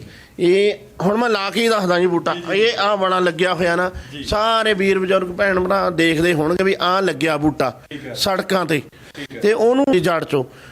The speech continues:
Speaker 1: ਉਹਨੂੰ ਕੱਢ ਕੇ ਉਹਨੂੰ ਧੋ ਲੈਣਾ, ਸਾਫ਼ ਕਰ ਲੈਣਾ, ਸਮਾ ਕੇ, ਕਿਉਂਕਿ ਗੰਦ ਮੰਦ ਬਹੁਤ ਲੱਗਿਆ। ਆ ਤਾਂ ਵੈਸੇ ਆਪਾਂ ਸਾਫ਼ ਨਹੀਂ ਕੀਤਾ, ਪਰ ਇੱਕ ਸਰੋਤਿਆਂ ਨੂੰ ਸਾਰਿਆਂ ਨੂੰ ਦਿਖਾਇਆ ਹੀ ਆ।
Speaker 2: ਜੀ, ਜੀ, ਜੀ।
Speaker 1: ਹਾਂਜੀ,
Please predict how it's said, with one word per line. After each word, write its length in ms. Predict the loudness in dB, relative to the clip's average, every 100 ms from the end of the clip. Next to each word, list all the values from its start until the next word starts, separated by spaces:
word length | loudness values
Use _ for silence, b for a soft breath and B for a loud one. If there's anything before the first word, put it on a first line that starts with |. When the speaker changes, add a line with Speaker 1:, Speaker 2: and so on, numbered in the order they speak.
| B
Speaker 1:
ਉਹਨੂੰ 220 | 0 2
ਕੱਢ 240 | 0 0 0
ਕੇ 120 | 2
ਉਹਨੂੰ 240 | 2 2
ਧੋ 240 | 4 4 4
ਲੈਣਾ, 260 | 2 -2 -6 -14
ਸਾਫ਼ 420 | -6 -2 0 0
ਕਰ 160 | -2 -2
ਲੈਣਾ, 180 | -2 -2
ਸਮਾ 340 | -2 0 0
ਕੇ, 120 | -2
ਕਿਉਂਕਿ 220 | 0 0
ਗੰਦ 280 | 0 -2 0
ਮੰਦ 220 | 0 0
ਬਹੁਤ 180 | 2 2
ਲੱਗਿਆ। 340 | 2 2 -2 -2 B B -6
ਆ 60 |
ਤਾਂ 140 | 0 2
ਵੈਸੇ 240 | 2 0
ਆਪਾਂ 160 | 0 -2
ਸਾਫ਼ 320 | -2 -4 -2
ਨਹੀਂ 160 | 0 0
ਕੀਤਾ, 300 | -2 -2 0
ਪਰ 220 | 0 0 0 -4
ਇੱਕ 460 | -2 0 0 0 B B B B
ਸਰੋਤਿਆਂ 480 | 0 0 2 0 2
ਨੂੰ 120 | 2
ਸਾਰਿਆਂ 280 | 2 0 2
ਨੂੰ 320 | 2 0 -4
ਦਿਖਾਇਆ 500 | -4 -2 0 0 2
ਹੀ 140 | 2 0
ਆ। 60 |
Speaker 2:
ਜੀ, 220 | -2 -6
ਜੀ, 140 | -6 -4
ਜੀ। 40 | -2
Speaker 1:
ਹਾਂਜੀ, 380 | 0 2 0